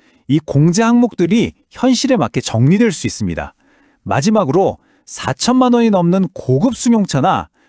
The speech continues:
회원권 같은 사치스러운 재산을 가지고 계신 분들도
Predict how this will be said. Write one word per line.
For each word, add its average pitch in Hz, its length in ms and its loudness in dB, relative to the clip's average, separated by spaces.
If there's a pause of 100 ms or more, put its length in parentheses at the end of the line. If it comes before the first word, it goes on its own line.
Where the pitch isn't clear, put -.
(100)
회원권 233 500 0
같은 185 340 -2
사치스러운 220 720 -2
재산을 143 340 -2
가지고 107 360 -4
계신 160 280 -2
분들도 110 540 0